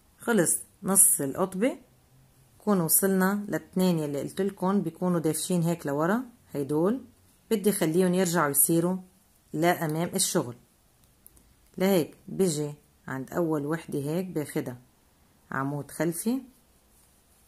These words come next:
ويلي حدا كمان باخدها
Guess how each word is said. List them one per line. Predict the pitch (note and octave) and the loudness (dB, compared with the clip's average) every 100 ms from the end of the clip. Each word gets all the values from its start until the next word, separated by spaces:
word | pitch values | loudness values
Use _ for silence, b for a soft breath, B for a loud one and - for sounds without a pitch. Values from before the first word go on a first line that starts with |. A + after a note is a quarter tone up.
| _ _ _ _ _ _ _ _ _ _ _ - | _ _ _ _ _ _ _ _ _ _ _ -10
ويلي | D3 D3 C#3+ C#3 | -4 -2 -2 -4
حدا | - D#3+ D3 | -4 -4 -4
كمان | C#3+ C#3 D3 D3+ | -4 -4 -4 -6
باخدها | C#3 C3+ D3 C#3 D3 | -6 -6 -6 -6 -8